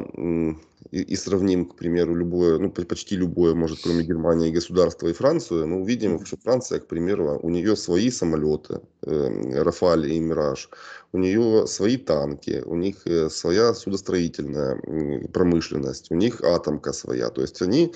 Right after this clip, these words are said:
Speaker 1: так или иначе всегда склонялись к тому, чтобы не растворяться в нато и в Соединённых Штатах, так сказать, с одной стороны. С другой стороны,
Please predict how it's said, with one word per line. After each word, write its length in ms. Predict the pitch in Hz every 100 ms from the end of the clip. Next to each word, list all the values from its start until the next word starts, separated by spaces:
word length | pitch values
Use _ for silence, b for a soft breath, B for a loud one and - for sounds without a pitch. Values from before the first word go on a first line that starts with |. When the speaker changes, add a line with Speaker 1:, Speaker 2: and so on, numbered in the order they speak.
| B B B B
Speaker 1:
так 200 | 117 117
или 180 | 120 110
иначе 520 | 104 92 - 92 65
всегда 320 | - 107 107 95
склонялись 440 | - 87 82 80
к 60 | -
тому, 240 | 90 151
чтобы 400 | - 98 87 87
не 200 | 85 107
растворяться 720 | 107 - 98 92 78 - - - _
в 540 | - 82 80 85 78 71
нато 360 | 98 123 143
и 360 | 151 110 113 107
в 400 | 95 101 98 80
Соединённых 480 | - 87 87 85 85
Штатах, 460 | - 73 - - -
так 120 | -
сказать, 340 | - 71 60 -
с 100 | -
одной 220 | 107 87
стороны. 360 | 65 67 69 - - B B B B -
С 80 | 95
другой 240 | 123 190
стороны, 320 | - 135 123